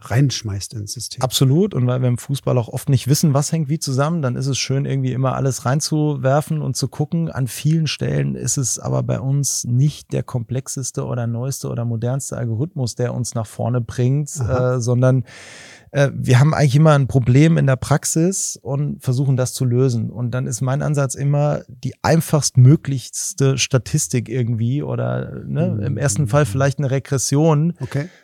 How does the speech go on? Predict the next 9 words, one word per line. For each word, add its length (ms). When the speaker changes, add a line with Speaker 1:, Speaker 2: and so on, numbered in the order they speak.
Speaker 2:
zu 180
verwenden, 420
uns 180
damit 280
zu 140
lösen. 400
Speaker 1:
Mhm. 400
Spannend, 540
spannend. 420